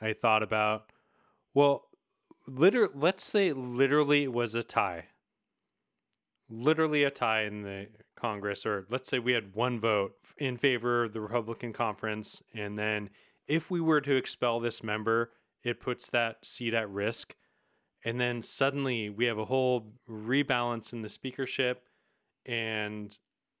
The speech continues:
all the dynamics that happen with that change in leadership.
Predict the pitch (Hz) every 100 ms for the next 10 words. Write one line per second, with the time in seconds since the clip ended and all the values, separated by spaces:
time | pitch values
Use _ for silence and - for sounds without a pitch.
0 | _ 135 135 135 139 135 127 117 113 113
1 | 117 - - - 110 107 107 _ _ _
2 | _ - 123 127 123 98 95 98 101 _
3 | 113 104 113 - 107 104 - 120 117 104
4 | 101 120 170 123 110 98 -